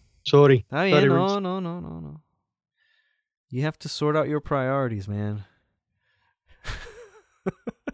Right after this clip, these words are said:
Speaker 1: Sorry.
Speaker 2: No, pero está bien, está bien. Son dos tipos de, dos, dos puntos de vista con-, totalmente distintos. Eh, me alegro que te hayas podido disfrutar la película.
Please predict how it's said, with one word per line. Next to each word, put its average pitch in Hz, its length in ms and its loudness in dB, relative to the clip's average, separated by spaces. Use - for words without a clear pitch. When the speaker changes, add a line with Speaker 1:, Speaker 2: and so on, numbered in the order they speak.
Speaker 1:
Sorry. 120 400 -4
Speaker 2:
No, 190 160 4
pero 233 140 2
está 185 200 0
bien, 208 300 4
está 220 180 -4
bien. 226 340 -2
Son 185 400 -4
dos 165 180 -2
tipos 185 340 -4
de, 180 380 -2
dos, 151 300 -8
dos 135 200 -12
puntos 151 340 -6
de 175 80 0
vista 180 460 -6
con-, 135 280 -14
totalmente 123 520 -6
distintos. 143 600 -8
Eh, 113 560 -2
me 120 140 0
alegro 123 320 2
que 151 100 -4
te 147 80 -2
hayas 139 120 0
podido 143 240 0
disfrutar 139 340 -2
la 139 120 0
película. 135 500 -2